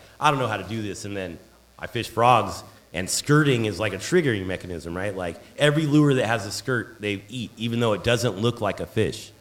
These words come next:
So there's something about the skirts that makes them bite. And when it popped in my head to use it as pec fins, I was like, "That's so stupid. How did it take me a year to think about drilling a frickin' hole?" You know? So I don't think about it as, like, some cool thing I did. It was just like,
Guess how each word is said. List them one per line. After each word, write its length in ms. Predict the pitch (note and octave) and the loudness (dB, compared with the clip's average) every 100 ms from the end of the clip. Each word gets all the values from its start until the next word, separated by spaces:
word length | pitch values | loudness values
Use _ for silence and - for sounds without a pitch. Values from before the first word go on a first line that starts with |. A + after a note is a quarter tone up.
| - - - - | -20 -20 -20 -4
So 140 | A#2+ | -2
there's 160 | G#2 - | 0 4
something 400 | C#3+ C3+ B2+ A2+ | 6 6 2 0
about 260 | G#2+ G#2 | 0 0
the 60 | G2+ | -4
skirts 400 | - A#2+ A#2 - | -4 -4 -4 -4
that 180 | F2 F2 | -6 -6
makes 220 | G2 - | -10 -8
them 100 | F2+ | -6
bite. 260 | F#2 E2 - - - - | -4 -4 -6 -20 -14 -4
And 120 | G#2 | -2
when 100 | G#2+ | 0
it 100 | - | 0
popped 300 | B2+ A#2+ B2+ | 0 2 0
in 80 | A#2 | -2
my 120 | G2+ | -2
head 280 | A#2+ B2 G#2 | 0 -2 -2
to 60 | |
use 220 | G#2 A#2 | -4 -4
it 120 | A2 F2+ | -6 -8
as 100 | - | -6
pec 260 | C#3 C#3 | -6 -6
fins, 420 | - F#2+ F#2 F#2 - - - | -6 -8 -8 -12 -16 -20 -6
I 60 | G#2+ | -4
was 120 | G#2+ | -4
like, 140 | F#2 | -6
"That's 180 | - G2 | -8 -10
so 560 | - - - - C#3 C3+ | -10 -10 -12 -6 -2 -2
stupid. 440 | B2+ - C#3 A2 | -4 -6 -8 -6
How 160 | F#2 A2+ | -2 -2
did 140 | A2+ | -2
it 20 | G#2+ | -6
take 240 | A#2+ G#2 | -10 -8
me 140 | A#2+ | -6
a 40 | G2+ | -4
year 460 | F2 B2 F#2+ E2+ - - _ - | -2 0 0 -4 -10 -20 _ -8
to 60 | |
think 180 | A2+ B2+ | -2 0
about 240 | A#2 F2+ | 2 0
drilling 400 | G2+ A#2+ B2 A#2 | 0 2 2 0
a 40 | G#2+ | -4
frickin' 360 | - A#2+ - | -4 -6 -6
hole?" 380 | F2 A#2 F2 C2+ - - - - - | -4 -4 -4 -8 -16 -20 -20 -20 -12
You 60 | A2+ | -4
know? 280 | G#2 G#2 - - | -2 -2 -6 -6
So 100 | - | 4
I 60 | G3+ | 8
don't 140 | G3+ | 8
think 160 | F3 F#3+ | 6 6
about 280 | E3+ D3+ C#3 | 8 8 8
it 60 | |
as, 180 | A#2+ G#2+ | 2 0
like, 180 | A#2+ A#2 | 0 0
some 220 | C#3+ A#2+ | 0 0
cool 220 | - C#3+ | 4 4
thing 240 | B2+ D3 D#3+ | 4 4 4
I 100 | C3+ | 4
did. 200 | A#2+ B2 | 2 0
It 60 | |
was 100 | A#2+ | 0
just 180 | C3 - | -2 -2
like, 180 | A#2+ | 0